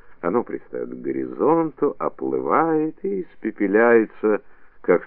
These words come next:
сыроватый, подожжённый кем-то сток сена. Перед белыми лбами волн появляются тени — Волны белеют прижато, идут, как сфальцованные газеты из подвала ротационной машины.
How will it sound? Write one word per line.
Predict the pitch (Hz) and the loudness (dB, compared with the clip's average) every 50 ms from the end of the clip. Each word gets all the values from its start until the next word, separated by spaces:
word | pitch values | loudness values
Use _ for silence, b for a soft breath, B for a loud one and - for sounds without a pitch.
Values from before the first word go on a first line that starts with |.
| - | -2
сыроватый, | - 82 80 78 76 73 82 120 160 175 165 - - 160 151 147 143 - - | 0 2 2 4 4 4 6 6 6 4 4 2 2 0 2 0 -2 -4 0
подожжённый | - 90 71 71 67 65 64 64 64 60 - 73 101 131 139 131 127 120 113 | 0 2 2 2 0 -2 -2 -8 -12 -10 -4 0 0 0 0 0 -2 -4 -4
кем-то | 98 - - - 87 101 95 - - 87 - - - - | -6 -6 -6 -4 -4 -4 -6 -6 -6 -8 -8 -8 -16 -10
сток | - 69 69 69 - - - - - | -6 -6 -6 -6 -6 -12 -20 -20 -18
сена. | - 57 57 57 57 53 - 50 50 - - - - - - - - - - - - - - - - - - | -16 -14 -14 -14 -14 -14 -16 -18 -18 -20 -20 -20 -20 -20 -20 -20 -20 -20 -20 -20 -20 -20 -20 -20 -20 -18 -6
Перед | - 95 90 82 85 76 69 71 | 0 2 4 4 4 2 0 0
белыми | - 87 87 82 78 76 73 76 | 2 4 4 6 6 4 4 2
лбами | 76 73 73 69 65 76 76 71 71 71 69 | 2 2 0 0 0 0 0 0 0 -2 -2
волн | 65 62 67 73 80 90 98 101 98 85 69 62 - - | -2 -2 0 2 4 6 6 6 4 2 0 -4 -6 -8
появляются | 69 65 64 62 62 65 65 65 64 62 - - 65 - - - - | -8 -6 -6 -6 -6 -6 -6 -6 -6 -8 -10 -10 -12 -12 -10 -8 -4
тени — | 80 90 104 113 117 110 107 - b b b b b b b b b b - - | -2 0 0 2 0 0 -4 -4 b b b b b b b b b b -18 -10
Волны | - 73 85 104 110 104 92 80 76 | -2 4 6 8 8 8 6 4 4
белеют | 67 69 71 71 73 71 69 69 - - - - | 2 0 0 2 2 2 2 0 -2 -6 -10 -6
прижато, | - 78 73 71 - - 82 123 147 143 - - 123 113 113 | -4 -2 0 0 0 0 2 2 2 2 0 2 2 2 4
идут, | 110 170 170 - | 6 4 4 4
как | - - 151 - - - - - | 4 0 0 0 -2 -8 -8 0
сфальцованные | - 120 120 107 - - 156 156 151 139 143 135 127 123 123 113 | 4 4 4 4 2 2 4 4 4 4 4 4 4 6 4 6
газеты | 92 98 113 117 107 95 101 90 76 - - 73 73 | 8 8 8 8 8 8 4 4 4 2 -2 -6 -6
из | 71 - - | -8 -8 -6
подвала | - 82 78 73 71 80 90 90 87 85 | -2 -2 -2 -2 0 -2 0 0 0 0
ротационной | 80 82 78 - 87 73 - - 85 80 78 76 78 76 | 0 -2 -2 -4 -6 -8 -4 -2 -2 -2 -2 -2 -4 -4
машины. | 78 85 - - - 69 65 60 57 - 60 | -6 -6 -6 -6 -6 -8 -8 -8 -10 -14 -18